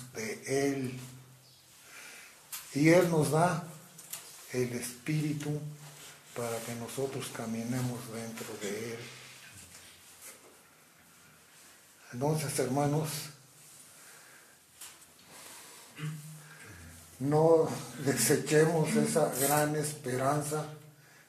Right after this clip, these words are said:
que Él nos da. No la desechemos.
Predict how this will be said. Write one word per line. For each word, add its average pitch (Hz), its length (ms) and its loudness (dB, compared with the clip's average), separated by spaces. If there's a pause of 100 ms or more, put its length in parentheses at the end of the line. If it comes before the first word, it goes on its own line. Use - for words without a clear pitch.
que 131 300 2
Él 151 140 4
nos 123 240 0
da. 147 380 0 (3500)
No 170 220 4
la 170 100 8
desechemos. 139 720 0